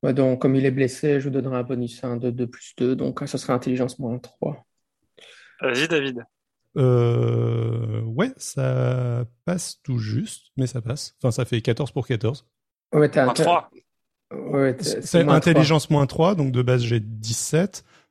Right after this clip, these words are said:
Speaker 2: Ah ouais.
Speaker 3: Dix-sept moins trois, ça fait quatorze, et je viens de faire quatorze.
Speaker 1: Dix-sept en intelligence, c'est monstrueux, t'es sûr ?
Speaker 2: Ouais,
Speaker 3: Il me
Speaker 2: c'est clair.
Speaker 3: semble.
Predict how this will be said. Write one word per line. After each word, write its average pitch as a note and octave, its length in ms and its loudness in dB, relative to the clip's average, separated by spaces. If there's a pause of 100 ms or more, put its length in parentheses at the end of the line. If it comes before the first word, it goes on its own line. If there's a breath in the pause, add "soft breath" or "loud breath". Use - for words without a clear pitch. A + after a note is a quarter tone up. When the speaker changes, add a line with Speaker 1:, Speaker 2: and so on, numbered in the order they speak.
(120)
Speaker 2:
Ah D3 100 4
ouais. F#3+ 80 6
Speaker 3:
Dix-sept C#3 440 0
moins C3 280 4
trois, C3 280 0
ça A#2+ 140 0
fait A2+ 120 -2
quatorze, C#3 640 0
et B2+ 60 0
je A2+ 80 -2
viens B2 120 4
de A#2+ 60 0
faire B2+ 160 0
quatorze. A#2+ 480 0 (380)
Speaker 1:
Dix-sept - 400 -2
en C3+ 120 0
intelligence, B2 580 -2
c'est C3+ 80 -8
monstrueux, E3 520 0
t'es - 120 -14
sûr ? - 220 0
Speaker 2:
Ouais, D3+ 60 6
Speaker 3:
Il - 20 8
me C3 40 8
Speaker 2:
c'est B2+ 160 0
clair. - 200 2
Speaker 3:
semble. E3 100 -2